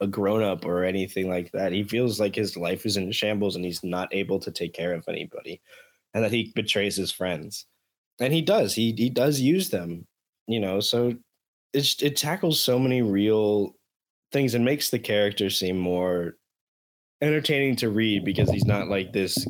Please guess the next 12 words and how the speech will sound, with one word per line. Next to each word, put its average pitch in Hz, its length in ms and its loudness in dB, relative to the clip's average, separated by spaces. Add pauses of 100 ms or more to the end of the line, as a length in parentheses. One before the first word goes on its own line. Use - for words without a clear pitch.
goody 107 240 0
two-shoes 98 600 0
or 87 80 0
anything. 87 500 -4
He's 87 200 -6
just - 360 -2 (920)
a 110 60 -8
person 110 420 0
with 90 180 -4
many, 98 440 -2
many 85 400 -4
faults, - 540 -6